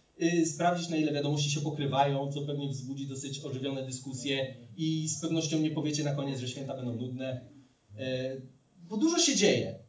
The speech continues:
I możemy rozmawiać o wielu rzeczach, które się dzieją, które wzbudzą sporo emocji, ale co gdyby te święta było, były takimi świętami, kiedy w końcu może uda nam się z kimś porozmawiać, kto nie chciał z nami rozmawiać o Bogu?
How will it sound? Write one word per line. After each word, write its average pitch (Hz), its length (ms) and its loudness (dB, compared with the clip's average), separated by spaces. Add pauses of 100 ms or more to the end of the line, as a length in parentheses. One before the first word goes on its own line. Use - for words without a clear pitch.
(160)
I 160 40 -8
możemy 262 260 2
rozmawiać 254 300 2
o 226 40 0
wielu 285 240 2
rzeczach, 208 260 0
które 175 180 0
się 175 140 0
dzieją, 156 400 2 (320)
które 175 200 2
wzbudzą 147 380 2
sporo 165 280 2
emocji, 151 520 0 (380)
ale 175 140 2
co 254 120 0
gdyby 247 200 -2
te 247 100 -2
święta 214 340 0
było, 185 260 0 (260)
były 170 340 -4
takimi 214 280 -6
świętami, 202 400 -2
kiedy 190 480 -2 (480)
w - 80 -18
końcu 220 300 2
może 160 160 0
uda 160 180 -2
nam 170 140 -2
się - 120 -8
z - 60 -10
kimś 175 160 -6
porozmawiać, 185 540 -4
kto 196 300 -6 (160)
nie 320 100 -8
chciał 320 160 -4
z - 40 -6
nami 143 160 -2
rozmawiać 120 340 -2
o 107 40 -8
Bogu? 107 240 -12